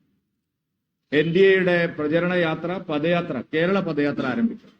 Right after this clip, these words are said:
കേരള പദയാത്ര എല്ലാ മണ്ഡലങ്ങളിലും വികസനത്തിന്റെ കാര്യങ്ങൾ ചർച്ച ചെയ്യും. പദയാത്രയുടെ അര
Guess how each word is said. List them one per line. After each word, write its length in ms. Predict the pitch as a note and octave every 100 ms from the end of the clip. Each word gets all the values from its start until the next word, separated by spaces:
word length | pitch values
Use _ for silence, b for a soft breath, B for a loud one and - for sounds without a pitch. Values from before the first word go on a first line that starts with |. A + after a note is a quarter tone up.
| _ _ _ _ _ _ _ _ _ _ _ _ _ _ _ _ _ _ _ D#3
കേരള 220 | F3+ G3 G3
പദയാത്ര 400 | F#3 G3 G3 G3 G3
എല്ലാ 200 | G3 G#3+ A#3 A#3+
മണ്ഡലങ്ങളിലും 680 | G#3 G#3 A3+ A3 G#3 F#3+ C#3 - _ _ _ _ _ _ _ _ _ _ _ _ _ _ _ _ _ -
വികസനത്തിന്റെ 1040 | E3+ G3+ A#3 A#3+ B3 - _ - A3+ A3+ A3+
കാര്യങ്ങൾ 420 | F#3+ F#3+ G3 G3+ A3 G3
ചർച്ച 240 | D#3+ -
ചെയ്യും. 220 | E3 A2+ - _ _ _ _ _ -
പദയാത്രയുടെ 560 | C#3 E3+ F3 F#3+ F#3+ F#3 - _ -
അര 80 | D#3